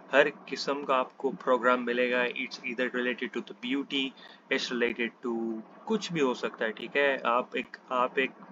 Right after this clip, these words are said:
business को भी promote कर सकते हैं, आप जिनको भी प्रमोट करेंगे they are gonna give you commission।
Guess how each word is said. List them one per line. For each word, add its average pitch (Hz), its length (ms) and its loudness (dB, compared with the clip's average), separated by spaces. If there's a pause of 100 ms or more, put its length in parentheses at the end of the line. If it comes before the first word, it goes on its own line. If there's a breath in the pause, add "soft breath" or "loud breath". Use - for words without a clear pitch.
business 131 300 -2
को 147 120 0
भी 135 100 -2
promote 131 460 -6
कर 127 80 -4
सकते 127 340 -6
हैं, 131 100 -2
आप 143 300 0
जिनको 139 300 -2
भी 143 100 -8
प्रमोट 131 360 -4
करेंगे 131 380 -4
they 123 200 0
are 113 100 -6
gonna 120 280 -2
give 117 180 -6
you 110 180 -6
commission। 120 480 -4